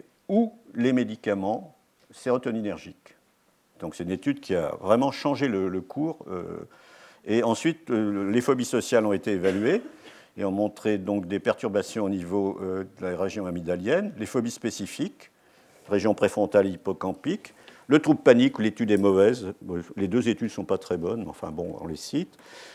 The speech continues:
En revanche, dans la dépression, euh, di-, il y a une diminution des activités frontales moyennes et orbitofrontales, et les régions temporales droites sont plus activées. Il y a une prédiction des résultats par une faible réponse des régions singulaires à des mots négatifs.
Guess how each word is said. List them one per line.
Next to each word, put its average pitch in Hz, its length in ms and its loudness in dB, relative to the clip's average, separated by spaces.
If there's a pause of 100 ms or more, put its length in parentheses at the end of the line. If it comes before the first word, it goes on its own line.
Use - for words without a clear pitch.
(260)
En 113 100 6
revanche, 160 260 10
dans 156 100 8
la 147 100 12
dépression, 147 880 6
euh, 117 220 8
di-, 139 240 2
il 135 60 0
y 131 60 4
a 139 40 6
une 135 80 4
diminution 156 440 2
des 123 140 4
activités 120 480 2
frontales 117 380 2
moyennes 110 340 6
et 107 40 4
orbitofrontales, 107 840 0 (580)
et 120 220 6
les 117 280 8
régions 120 320 4
temporales 110 440 6
droites 110 200 8
sont 104 220 -2
plus 123 160 -2
activées. 117 420 4
Il 143 60 4
y 117 40 4
a 113 40 8
une 107 80 0
prédiction 160 480 2
des 123 100 6
résultats 120 500 6
par 113 200 4
une 113 100 2
faible 180 440 4
réponse 120 600 4
des 104 120 2
régions 101 380 2
singulaires 123 720 6
à 113 120 -2
des 104 140 0
mots 113 120 2
négatifs. 104 720 0